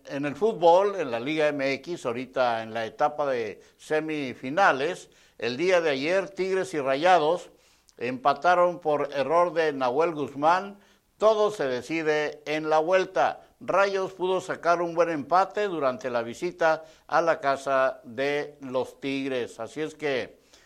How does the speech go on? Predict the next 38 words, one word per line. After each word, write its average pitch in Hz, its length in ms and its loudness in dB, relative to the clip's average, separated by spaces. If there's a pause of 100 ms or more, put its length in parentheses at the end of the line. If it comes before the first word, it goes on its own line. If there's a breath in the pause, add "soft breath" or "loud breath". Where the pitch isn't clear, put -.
uno 214 260 2
a 208 40 10
uno 214 400 2
quedó 147 240 2
el 175 100 0
juego, 151 640 0 (160)
el 113 180 -8
juego 151 540 -2
el 107 180 -10
día 131 540 0
de 120 600 -4
ayer. 139 640 0 (720 soft breath)
Mientras 165 440 0
tanto, 208 760 4
eh, 151 380 2
Chivas 202 460 2
y 156 100 0
América 180 880 0
en 185 200 -4
liguilla 160 640 -2
es 170 100 -2
la 175 120 0
serie 170 560 0
más 170 260 0
llamativa 147 760 -2 (260 loud breath)
de 147 260 2
las 143 200 0
semifinales. 151 920 -2 (220 soft breath)
Ambos 165 360 0
son 175 200 -2
los 170 160 -2
equipos 143 460 -4
más 151 220 0
populares 151 760 -2
y 139 80 -6
ganadores 120 540 -4
del 117 160 -8
país, 143 480 -4